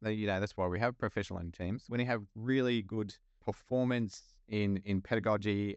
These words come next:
and producing great lesson plans, it's through peer review and through assessing each other and commenting and having critical friends and things like that. Students are highly sensitive to each other,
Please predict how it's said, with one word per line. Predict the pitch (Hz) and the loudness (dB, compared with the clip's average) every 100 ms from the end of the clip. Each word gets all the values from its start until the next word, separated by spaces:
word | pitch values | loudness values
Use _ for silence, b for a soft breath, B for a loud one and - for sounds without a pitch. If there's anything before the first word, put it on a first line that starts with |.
| 95 | -2
and | 92 87 | -4 -4
producing | - 95 87 113 107 - 104 98 95 - _ - - | 0 0 2 2 2 0 2 0 -2 -10 _ -20 -18
great | - 107 110 101 | 0 4 4 4
lesson | 101 - 92 | 2 2 -2
plans, | 98 95 95 95 - - _ _ _ | 0 0 2 -2 -4 -16 _ _ _
it's | 107 | -10
through | - 135 120 | -4 2 2
peer | - 113 101 | 2 2 2
review | 92 90 92 87 - | 2 0 -2 -2 -6
and | 90 90 85 - - _ | -4 -4 -6 -10 -16 _
through | 107 98 90 87 - _ | 2 4 4 0 -10 _
assessing | 98 - 117 113 107 | -4 0 2 2 2
each | 95 95 | 0 0
other | 98 98 101 92 | 0 2 2 0
and | 90 | -4
commenting | - 101 98 95 101 | -2 -2 0 -2 -2
and | 92 | 0
having | 98 95 92 | -2 -2 -4
critical | 98 - 90 - | -6 -6 -10 -4
friends | 98 95 90 | -2 -2 -6
and | 95 92 | -10 -10
things | 95 87 | -8 -4
like | 90 87 | -2 -2
that. | - 104 156 - _ - | -2 -2 -2 -10 _ -16
Students | - 160 190 196 175 | -4 0 0 0 -4
are | 143 - | -4 -4
highly | 143 143 147 139 | 0 2 2 0
sensitive | 120 - 120 113 110 98 | -2 -4 -4 -2 -4 -2
to | 110 | -2
each | 107 95 | -2 0
other, | 113 107 170 | -2 0 0